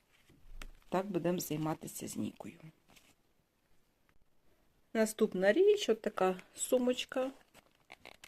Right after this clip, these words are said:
Вона тільки має один відділ всередині, але там ще є карманчик.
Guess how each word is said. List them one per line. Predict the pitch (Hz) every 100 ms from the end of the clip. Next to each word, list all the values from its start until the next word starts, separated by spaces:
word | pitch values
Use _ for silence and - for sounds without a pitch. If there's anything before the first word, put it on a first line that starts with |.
| - - _ - - - _ _ - - - -
Вона | 262 190
тільки | 185 190 175
має | 175 170 165 - -
один | 175 170 156 165 - - - - -
відділ | 190 220 220 226 262 262 -
всередині, | - 254 233 220 233 233 233 233 233 - - - _ - - - _ - _ _
але | - 269 185
там | 175 202 190
ще | - -
є | 170 160
карманчик. | - 180 190 240 269 294 247 -